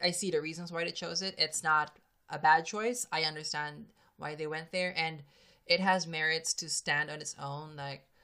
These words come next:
um, you know, Javier Bardem's performance, um,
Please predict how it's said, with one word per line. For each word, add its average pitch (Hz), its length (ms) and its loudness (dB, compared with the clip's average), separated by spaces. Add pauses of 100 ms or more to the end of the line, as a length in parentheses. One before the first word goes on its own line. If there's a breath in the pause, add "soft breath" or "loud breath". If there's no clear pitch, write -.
(280)
um, 139 540 4 (600)
you 165 120 -6
know, 156 60 -4
Javier 143 240 -4
Bardem's 156 320 -4
performance, 156 1160 0 (520)
um, 131 560 -2